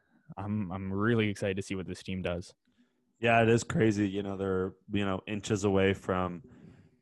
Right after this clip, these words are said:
Speaker 2: um, getting out. You know, Coach Bud's getting fired, and, you know, it's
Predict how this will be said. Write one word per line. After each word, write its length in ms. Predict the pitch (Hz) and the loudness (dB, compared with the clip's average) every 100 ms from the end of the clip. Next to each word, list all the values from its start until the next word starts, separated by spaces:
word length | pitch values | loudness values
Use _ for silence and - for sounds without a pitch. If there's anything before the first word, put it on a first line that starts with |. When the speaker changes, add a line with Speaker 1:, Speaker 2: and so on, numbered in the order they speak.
| - | -6
Speaker 2:
um, 800 | 92 92 92 90 90 85 85 - _ _ _ _ _ | 0 2 2 0 -2 -6 -10 -16 _ _ _ _ _
getting 240 | - - 113 | -4 -2 0
out. 280 | 98 123 - | 2 2 0
You 100 | 104 | -4
know, 160 | 98 98 | -2 -4
Coach 340 | - 95 - | -2 -4 0
Bud's 280 | 98 98 92 | 0 0 0
getting 220 | 101 104 | -4 -4
fired, 520 | - 90 95 104 113 | 0 2 4 4 4
and, 500 | 95 90 90 90 90 104 | 0 -2 -6 -8 -10 -6
you 100 | 95 | -2
know, 140 | 87 | -2
it's 340 | 87 - - | -2 -8 -10